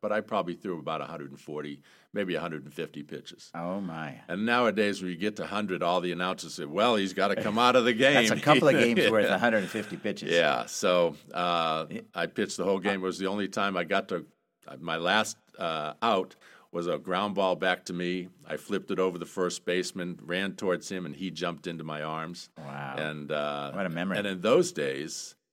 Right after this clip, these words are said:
Speaker 1: fans ran on the field.
Speaker 2: Really?
Speaker 1: So we were, we had to run off the field. I had to grab my hat. A fan was trying to grab my hat.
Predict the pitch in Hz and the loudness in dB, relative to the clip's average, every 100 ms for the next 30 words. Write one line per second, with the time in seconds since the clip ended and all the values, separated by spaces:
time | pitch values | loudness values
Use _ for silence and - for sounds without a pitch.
0 | _ _ _ - 127 127 117 92 98 92 | _ _ _ -2 0 2 0 0 -2 0
1 | 85 80 - 110 57 - 78 120 185 - | -4 -6 -2 -2 -2 -8 -6 -4 -4 -6
2 | - 117 107 107 151 156 120 98 104 123 | -4 2 4 6 6 8 6 6 2 0
3 | 123 117 98 87 110 131 123 107 110 - | 0 0 0 0 2 2 2 0 -4 -2
4 | 127 117 90 95 107 107 98 104 107 98 | 2 4 4 0 -2 -2 0 2 2 0
5 | 92 104 98 78 101 101 92 - 101 98 | 0 2 2 0 -4 -4 -4 -6 -4 -4
6 | 80 87 95 92 85 85 95 95 | -4 0 0 0 -4 -2 -2 -2